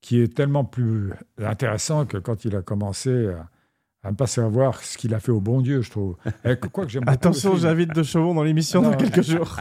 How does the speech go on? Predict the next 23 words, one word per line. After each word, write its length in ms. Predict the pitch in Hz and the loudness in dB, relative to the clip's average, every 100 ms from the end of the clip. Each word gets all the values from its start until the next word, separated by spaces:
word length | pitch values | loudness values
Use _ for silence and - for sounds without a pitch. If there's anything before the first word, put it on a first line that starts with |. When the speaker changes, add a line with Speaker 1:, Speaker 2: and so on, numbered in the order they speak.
| - 151 | -10 -4
Speaker 1:
j'ai 160 | 226 | -2
corrigé 460 | - 160 135 117 165 | 0 -2 0 0 2
en 60 | 165 | 2
disant 240 | 123 165 | 2 2
quoi 140 | 160 156 | 0 0
que 60 | |
j'aime 160 | 117 135 | 2 2
beaucoup 340 | 120 135 151 139 | 2 0 2 2
le, 240 | 110 98 | 2 -2
le 120 | 101 | -4
film, 300 | 107 190 160 | -2 0 0
si 180 | 110 104 | -2 -6
tu 120 | 107 | -4
veux. 300 | 101 101 95 87 | -4 -2 -4 2
Speaker 2:
Ouais. 260 | 123 113 95 - | 2 4 0 -4
Speaker 1:
Mais 80 | 107 | -2
il 100 | 120 | 0
est 40 | 139 | 2
passé 380 | - - 175 | 0 0 -2
par, 420 | 151 135 127 117 107 | 0 0 0 0 -2
euh, 300 | 107 101 101 - _ _ _ 120 | -2 -4 -6 -12 _ _ _ -4
la 80 | |
difficile, 680 | 117 147 143 - 160 147 131 | -2 -2 -2 -4 0 0 -2